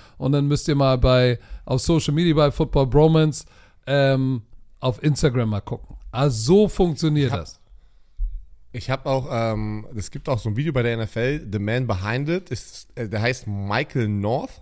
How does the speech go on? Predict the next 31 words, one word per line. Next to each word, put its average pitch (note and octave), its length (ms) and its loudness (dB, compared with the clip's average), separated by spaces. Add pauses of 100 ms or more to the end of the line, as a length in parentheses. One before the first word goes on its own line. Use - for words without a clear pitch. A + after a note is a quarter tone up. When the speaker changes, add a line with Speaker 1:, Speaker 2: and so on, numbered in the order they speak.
Speaker 2:
Vice A#2 320 -2
President C#3 380 -2
of A2 160 -6
Broadcasting, F3 500 -6
glaub F3 160 -6
ich, F#3 80 -6
ist, F3+ 100 -10
ist C#3 140 -8
es F3 120 -10
der? G3 220 -8 (140)
Creating B2+ 320 0
the - 20 -4
Schedule. F3 460 -4 (580)
Ich - 100 -4
hoffe, B2+ 160 0
ich A#2+ 60 2
hab B2 80 0
jetzt B2+ 160 -4
den A2+ 80 0
richtigen A#2+ 260 -2
Namen D3+ 300 -2 (500)
gefunden. F3+ 580 -4
Ähm, A#2+ 640 -2 (160)
der C#3 360 -2
kreiert E3 440 -6
diesen C3 220 -6
Schedule, C#3+ 640 -2 (100)
natürlich G2+ 400 -4
mit A2+ 120 -2
Roger G#2+ 260 0
Goodell, G#2+ 360 -2